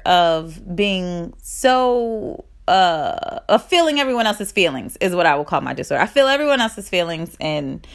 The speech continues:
it's annoying, but it, it's a blessing and a burden. It, um,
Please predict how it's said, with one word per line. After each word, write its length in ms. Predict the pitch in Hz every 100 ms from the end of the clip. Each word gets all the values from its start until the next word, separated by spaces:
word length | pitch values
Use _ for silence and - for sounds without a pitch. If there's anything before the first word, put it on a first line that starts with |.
| - - -
it's 180 | 190
annoying, 440 | 208 190 165 180 220
but 200 | 269 -
it, 260 | - 349 - - - -
it's 140 | 262
a 60 | 330
blessing 380 | 294 294 302 269
and 80 |
a 60 | 277
burden. 580 | 233 220 214 214 226 233 - -
It, 360 | - 226 208 -
um, 640 | 196 190 185 175 175 185